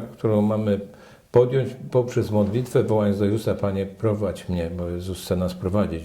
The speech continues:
wprowadzić w tą rzeczywistość dla nas kompletnie nie do, e, osiągnięcia, tak bym powiedział.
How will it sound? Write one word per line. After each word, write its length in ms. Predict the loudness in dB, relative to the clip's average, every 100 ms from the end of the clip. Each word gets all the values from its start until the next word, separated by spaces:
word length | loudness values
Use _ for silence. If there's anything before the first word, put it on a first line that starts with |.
| -12
wprowadzić 800 | -6 4 4 6 2 0 -8 -12
w 80 | -8
tą 160 | -6
rzeczywistość 760 | -6 -2 -2 -2 0 0 0 -2 -16 -20 -14 0
dla 140 | 2
nas 340 | 4 0 -2 -12 -18 -20 -20 -6
kompletnie 560 | 0 2 4 2 2 2
nie 380 | 2 2 2 0 0
do, 380 | 0 2 0 -2 -8 -20 -20 -10 -4 0 0 0 -2 -4 -4
e, 40 |
osiągnięcia, 600 | 0 2 4 2 0 -6 -12 -20 -20 -8
tak 140 | -6
bym 120 | -4
powiedział. 260 | -6 -6